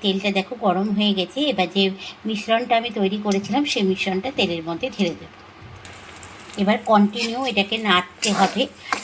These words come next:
আর এইভাবে, এইভাবে নাড়তে হবে, নাহলে তলায় কিন্তু লেগে যাবে। এবার ভালো করে এইভাবে নাড়তে নাড়তে যখন শক্ত হয়ে আসবে তখন একটা থালার মধ্যে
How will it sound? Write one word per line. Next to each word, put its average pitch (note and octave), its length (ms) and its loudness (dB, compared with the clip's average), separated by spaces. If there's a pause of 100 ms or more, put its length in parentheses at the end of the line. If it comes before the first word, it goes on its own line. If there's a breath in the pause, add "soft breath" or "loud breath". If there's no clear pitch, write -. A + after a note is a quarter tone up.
(160)
আর F3 320 6 (180)
এইভাবে, F#3+ 440 0
এইভাবে F#3+ 400 0
নাড়তে G3+ 360 4
হবে, F3 100 -2
নাহলে F3+ 240 0
তলায় F3+ 340 4 (100)
কিন্তু F#3+ 260 -2
লেগে F3+ 340 0
যাবে। D#3 240 -12 (640)
এবার G3+ 180 2
ভালো F#3+ 360 2
করে G3+ 140 0
এইভাবে F#3+ 400 2
নাড়তে G3+ 420 0
নাড়তে G3 520 2 (380)
যখন G#3 280 0
শক্ত G#3+ 400 0
হয়ে B3 260 8
আসবে G#3+ 580 4
তখন F#3+ 240 0
একটা E3+ 320 -2 (100)
থালার F3+ 360 2
মধ্যে F#3+ 460 -2